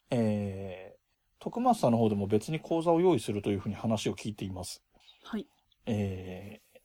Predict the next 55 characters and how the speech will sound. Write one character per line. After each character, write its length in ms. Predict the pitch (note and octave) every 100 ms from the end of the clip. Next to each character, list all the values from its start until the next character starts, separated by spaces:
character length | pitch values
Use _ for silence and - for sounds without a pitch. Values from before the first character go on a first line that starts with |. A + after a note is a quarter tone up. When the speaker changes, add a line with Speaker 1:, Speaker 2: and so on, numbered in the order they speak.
| -
Speaker 1:
ー、 40 |
そ 140 | - C3
れ 100 | B2
な 120 | A#2+
の 100 | G#2
で、 120 | C#3+
も 120 | D3+
し 80 | C#3+
協 180 | - A#2
力 160 | A2 G#2+
が 40 |
で 120 | A2+
き 120 | -
る 140 | A#2 G#2+
方 240 | A#2 G#2
が 120 | G2+
い 100 | G2+
れ 140 | G#2+ G#2+
ば、 200 | G#2+ G2+
ぜ 120 | A2
ひ 120 | -
お 60 | G2+
願 280 | G2+ G2+ G2
い 60 |
し 80 | F#2
た 120 | -
い 80 | F#2+
と 80 | F#2
い 120 | F2+
う 60 | F2+
こ 120 | G2+
と 260 | - F#2+ F2+
な 80 |
ん 100 | E2+
で 60 | E2+
す 120 | -
け 100 | G#2
ど 100 | G2+
も、 320 | A2 B2 F#2 - - - - -
Speaker 2:
は 140 | B3
い。 80 | A3+ - -
Speaker 1:
僕 200 | C3 B2+
ね、 180 | C3+ C3
実 280 | A2 A2 G3+
は 120 | E3
ね、 200 | B2+ B2
今 160 | A2+ C3+
年 580 | F#3+ - A3 G#3+ A3 G#3+
の 520 | G#3+ G3+ G3+ G3+ G3
春 680 | - - D3+ F3 G3+ G#3 G3+
ぐ 140 | G3+
ら 120 | F#3
い 120 | A2+ F#2+
に 160 | F#2
ね、 560 | G2 G#2+ G#2 F#2+ F#2+